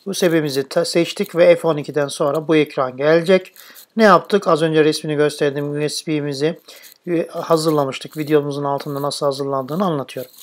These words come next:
Taktık, başlattık ve kurulum ekranı geldi kıymetli arkadaşlar karşınıza. Windows kurulum ekranı. Buradan sonrakine basıyoruz.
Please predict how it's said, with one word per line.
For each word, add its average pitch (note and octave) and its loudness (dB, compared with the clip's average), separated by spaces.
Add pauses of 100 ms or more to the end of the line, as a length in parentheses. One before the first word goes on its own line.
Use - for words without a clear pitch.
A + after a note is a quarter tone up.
(340)
Taktık, - -2
başlattık E3+ 2
ve E3 0
kurulum E3 0
ekranı D3+ -4
geldi D3 4
kıymetli C#3+ -4
arkadaşlar C#3 -4
karşınıza. C#3 -2 (480)
Windows E3 2
kurulum D3+ 2
ekranı. C#3+ -4 (400)
Buradan F3+ 4
sonrakine D#3+ 2
basıyoruz. C3+ -6